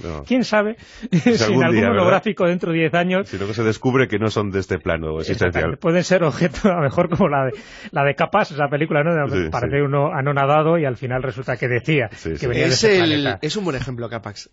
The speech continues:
Speaker 3: del
Speaker 1: Capax,
Speaker 3: fenómeno que
Speaker 1: sí.
Speaker 3: queremos hoy contar,
Speaker 2: Ah,
Speaker 3: porque
Speaker 2: sí, sí, sí.
Speaker 3: digamos que se, la clasificación que hemos hecho se basa sobre todo en el, en el tiempo. Es decir, los más conocidos, Kaspar Hauser, la princesa Carabú,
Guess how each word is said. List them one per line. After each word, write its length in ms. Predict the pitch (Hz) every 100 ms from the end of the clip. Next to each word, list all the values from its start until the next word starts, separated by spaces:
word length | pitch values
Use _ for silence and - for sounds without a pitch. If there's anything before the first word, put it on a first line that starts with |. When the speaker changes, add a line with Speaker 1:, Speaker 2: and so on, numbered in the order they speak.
| -
Speaker 3:
del 240 | 120 -
Speaker 1:
Capax, 160 | 127 123
Speaker 3:
fenómeno 380 | 147 170 180
que 80 | 160
Speaker 1:
sí. 40 | 147
Speaker 3:
queremos 300 | 147 156 175
hoy 60 |
contar, 300 | 139 131 147 139
Speaker 2:
Ah, 20 |
Speaker 3:
porque 380 | 110 120 139 104
Speaker 2:
sí, 0 |
sí, 160 | 107
sí. 120 | 95
Speaker 3:
digamos 360 | 110 151 185 214
que 140 | 196
se, 600 | 170 165 143 131 123 - - - - - -
la 200 | 131 123
clasificación 560 | 131 123 131 139 180
que 60 | 180
hemos 160 | 180 170
hecho 160 | -
se 100 | 165
basa 200 | 147 160
sobre 220 | 151 135
todo 360 | 117 139 147 156 - - _ _
en 220 | - 135 127
el, 400 | 120 117 113 -
en 100 | 127
el 120 | 123
tiempo. 380 | 156 123 101 101
Es 60 |
decir, 200 | 113 135
los 120 | 127 135
más 140 | 175
conocidos, 460 | 196 170 170 160 -
Kaspar 260 | 123 120 -
Hauser, 220 | 156 135
la 60 | 113
princesa 220 | 117 127
Carabú, 300 | 123 117 135